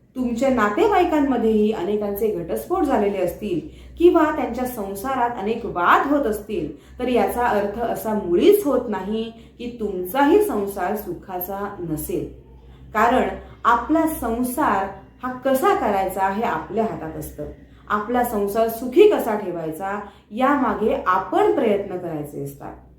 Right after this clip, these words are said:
संसार हा आपोआपच सुखाचा होत नसतो, तो सुखाचा करावा लागतो.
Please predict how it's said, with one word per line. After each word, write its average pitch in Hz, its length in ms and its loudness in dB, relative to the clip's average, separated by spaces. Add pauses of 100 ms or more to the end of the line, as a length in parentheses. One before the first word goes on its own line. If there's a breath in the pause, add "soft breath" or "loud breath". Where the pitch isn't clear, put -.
(520 soft breath)
संसार 330 560 6
हा 311 160 4
आपोआपच 370 840 4
सुखाचा 311 400 4
होत 247 240 2
नसतो, 196 520 -8 (500)
तो 202 160 2
सुखाचा 202 600 -2
करावा 233 480 2
लागतो. 160 540 -6